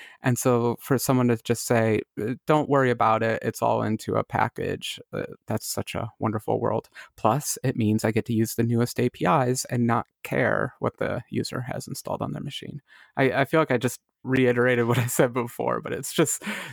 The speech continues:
such a good difference, uh, to be there and not rely, remember D L L hell, you know, you're not using a bunch of shared libraries. You don't have to worry about the rest of the machine. But that said, oh my God, a billion computers?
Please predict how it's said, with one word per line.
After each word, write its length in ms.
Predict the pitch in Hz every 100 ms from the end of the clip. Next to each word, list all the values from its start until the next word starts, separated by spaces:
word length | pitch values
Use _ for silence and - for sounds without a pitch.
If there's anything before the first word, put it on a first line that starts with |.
| -
such 400 | - - 170 -
a 60 |
good 260 | - 113 104 _ _
difference, 600 | - 107 - 107 127 - - -
uh, 260 | 110 98 120 -
to 100 | 120
be 160 | 104 101
there 280 | 107 107 123
and 160 | 120
not 240 | 117 117 - _
rely, 440 | 127 113 107 107 120 _ - -
remember 220 | 113 110
D 160 | 107 113
L 140 | 113
L 160 | 110 110
hell, 360 | 120 107 98
you 100 | -
know, 100 | 113
you're 160 | 107 110
not 260 | 120 110 - _
using 360 | - 127 117 110
a 40 |
bunch 200 | 110 117
of 80 | 107
shared 280 | - 113 104
libraries. 500 | 107 107 - - -
You 80 | 101
don't 180 | 113 117
have 140 | 117
to 60 | -
worry 180 | - -
about 240 | - -
the 100 | 113
rest 220 | 110 -
of 60 | -
the 40 |
machine. 440 | 113 127 117 110 113 _ _ - - _ -
But 240 | 165 139 -
that 180 | 139 143
said, 240 | - 120 - -
oh 120 | -
my 120 | 190 139
God, 340 | 170 120 110 -
a 100 | 117
billion 400 | 113 123 160 180
computers? 680 | 151 131 127 127 156 160